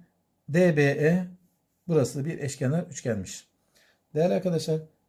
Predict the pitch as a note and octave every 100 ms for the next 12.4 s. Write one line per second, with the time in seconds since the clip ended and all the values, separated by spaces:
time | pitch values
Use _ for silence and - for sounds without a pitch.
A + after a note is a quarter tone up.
0 | - D#3 D#3 F3+ F#3 F3 E3+ F#3 F3 -
1 | C3+ D#3 - _ - F#3+ F3+ D3 B2+ A2
2 | - C3+ - D3 E3+ E3+ E3+ F3 - E3+
3 | E3+ - _ _ _ _ - - E3+ C3
4 | - A2+ A#2+ A#2 A2+ A#2+ A2+ - D3+ F3+
5 | - _ - - _ _ _ _ _ _
6 | _ _ - E3 E3 C3+ C#3+ C#3 C#3 C3+
7 | A#2 - D3+ D#3 D#3+ - D#3+ E3+ - -
8 | _ _ - D3+ A#2+ E3+ D#3+ B2+ C#3+ B2+
9 | A2+ G#2+ G#2+ G2+ - - _ _ _ _
10 | _ _ C3+ C#3 D#3 E3+ G#3 G#3 F#3 F3
11 | F3 E3 E3 E3 F3 F3+ - G#3+ F3 C#3+
12 | A2 - G#2+